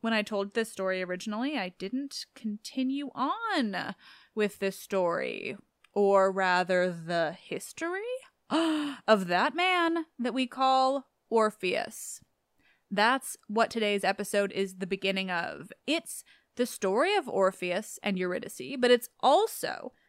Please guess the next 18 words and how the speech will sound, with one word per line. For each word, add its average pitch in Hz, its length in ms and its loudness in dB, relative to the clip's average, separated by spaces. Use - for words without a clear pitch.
the 240 80 -6
beginning 330 400 -2
of 494 100 -8
a - 60 2
short 269 400 4
series 214 480 0
of 196 80 0
episodes 190 560 2
on 370 400 6
the 320 240 4
Orphic 214 720 6
mysteries, 269 1120 -2
the 226 160 4
Orphic 214 520 4
tradition, 277 1200 2
the 214 120 0
Orphic 220 540 4
hymns, 320 840 0